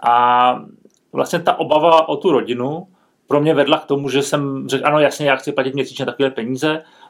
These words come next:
protože když se mi něco stane, tak vím, že rodina bude v pořádku." Ne, že by peníze nahradily toho člověka, to samozřejmě ne, ale máte aspoň takový pocit, nebo pro mě to i zároveň pocit, že mi to umožňuje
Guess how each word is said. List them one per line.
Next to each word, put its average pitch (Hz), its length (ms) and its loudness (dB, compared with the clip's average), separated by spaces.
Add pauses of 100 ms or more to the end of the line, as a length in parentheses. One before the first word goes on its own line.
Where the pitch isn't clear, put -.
protože 120 200 0
když 110 120 -4
se 143 100 -2
mi 143 80 -2
něco 131 160 -2
stane, 120 320 -4
tak 113 140 -4
vím, 117 120 -6
že 123 80 2
rodina 113 280 -2
bude 113 120 -2
v - 60 -10
pořádku." 107 540 -4 (520)
Ne, 135 120 4
že 160 100 0
by 175 100 6
peníze 151 420 2
nahradily 139 360 2
toho 139 140 2
člověka, 131 540 0
to 127 80 -6
samozřejmě 127 500 -4
ne, 110 200 -4
ale 127 180 0
máte 131 280 0
aspoň 156 280 -6
takový 156 260 0
pocit, 135 220 -6
nebo 156 120 2
pro 143 140 0
mě 170 120 -2
to 170 120 -2
i 143 40 0
zároveň 156 280 2
pocit, 135 200 -10
že 147 80 2
mi 147 80 -2
to 151 120 -2
umožňuje 143 400 -2